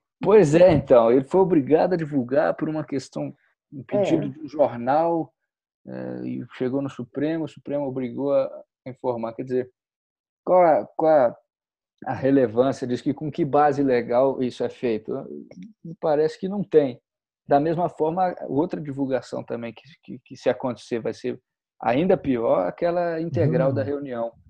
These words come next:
Speaker 3: Reunião
Speaker 1: Pois é.
Speaker 3: mi-,
Speaker 2: É.
Speaker 3: ministerial, né?
Speaker 1: É, o que seria, além de um absurdo institucional, né, e vai ser um, um grande, uma grande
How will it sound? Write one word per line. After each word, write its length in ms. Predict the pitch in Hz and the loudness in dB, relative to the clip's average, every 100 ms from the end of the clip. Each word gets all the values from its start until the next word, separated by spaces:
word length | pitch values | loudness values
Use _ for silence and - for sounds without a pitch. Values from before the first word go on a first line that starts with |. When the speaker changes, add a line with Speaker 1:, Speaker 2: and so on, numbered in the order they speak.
| - | -12
Speaker 3:
Reunião 200 | 131 139 | -10 -6
Speaker 1:
Pois 160 | - 101 | -2 2
é. 120 | 127 | 2
Speaker 3:
mi-, 60 | 190 | 2
Speaker 2:
É. 120 | 190 | -4
Speaker 3:
ministerial, 640 | 160 170 - 160 139 113 117 | -6 -8 -10 -8 -8 -8 -10
né? 200 | 156 170 - | -12 -10 2
Speaker 1:
É, 100 | 151 | 2
o 60 | 147 | 4
que 80 | - | 4
seria, 260 | 214 208 | 4 4
além 220 | 180 190 | 2 2
de 80 | 220 | 0
um 60 | 208 | -2
absurdo 540 | 165 139 - 139 127 | -2 -4 -2 -2 -2
institucional, 720 | 131 - - 131 113 123 156 131 | -4 -10 -10 -6 -2 0 0 -2
né, 180 | 143 - _ _ _ - | -6 -12 _ _ _ -16
e 240 | 127 123 135 | -12 -10 -2
vai 180 | 135 | -2
ser 200 | 127 165 | 0 0
um, 320 | 165 160 147 147 | 0 -2 -6 -6
um 120 | 139 | -6
grande, 840 | 131 139 170 175 175 185 185 170 151 | 0 2 2 0 -4 -6 -6 -8 -10
uma 360 | 147 147 139 | -12 -12 -12
grande 580 | 131 139 165 165 175 156 | -8 -8 -8 -8 -12 -12